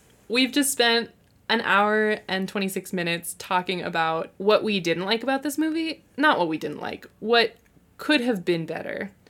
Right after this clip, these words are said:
And yet, somehow, I was very entertained. And it wasn't the storytelling. It definitely was not the storytelling.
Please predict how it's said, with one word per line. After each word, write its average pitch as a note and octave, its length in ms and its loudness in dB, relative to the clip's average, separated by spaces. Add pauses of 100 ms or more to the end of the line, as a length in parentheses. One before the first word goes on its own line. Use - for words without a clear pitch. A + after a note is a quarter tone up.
And B3+ 180 4
yet, C#4 300 2
somehow, D4+ 1040 0 (380)
I B3+ 160 -2
was D4+ 260 6
very A3+ 380 4
entertained. F#3+ 800 -4 (600)
And B3 120 6
it C4 120 2
wasn't B3+ 600 4 (120)
the G#3+ 120 2
storytelling. F3 880 -4 (100)
It G#3 100 -6
definitely A#3 440 2
was F3+ 100 -4
not F3 160 -4
the F3 80 -10
storytelling. F3 640 -8